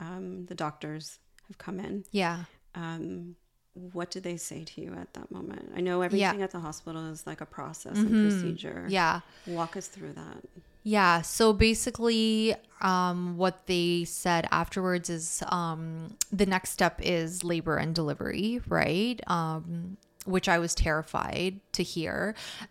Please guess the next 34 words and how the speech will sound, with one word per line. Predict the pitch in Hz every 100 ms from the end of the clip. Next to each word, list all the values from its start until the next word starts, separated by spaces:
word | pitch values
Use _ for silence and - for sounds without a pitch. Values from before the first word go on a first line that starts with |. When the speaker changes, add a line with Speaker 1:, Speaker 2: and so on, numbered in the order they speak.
| _
Speaker 2:
And | 226 220
in | 214
theory, | - 233 233 233 233
you | 220 196 196
know, | 180 156 156 170 170 170 170 - _ _ _ -
I | 196
guess | 202 190
now | 185 170 170
looking | 165 185 170
back, | 180 175
it's | 165
like, | 175 170
well, | 185 180
of | 165
course, | - 269 175 165 - 180
like, | 170 160 - -
the | 165
baby | 165 165 160
has | 160 165 160 -
to |
come | - - 170
out, | 190 - - -
right? | - 92 170 233 208 -
But | 175 170 165 - - - -
you | 196 185
don't | 190 180
ever | 175 170
think, | 160 180 175 - - - - - - -
at | 208
least | 196 - 190
I | 202
never | 202 190 180
thought | 175 175 165 160 - -
of | 175 160 160 156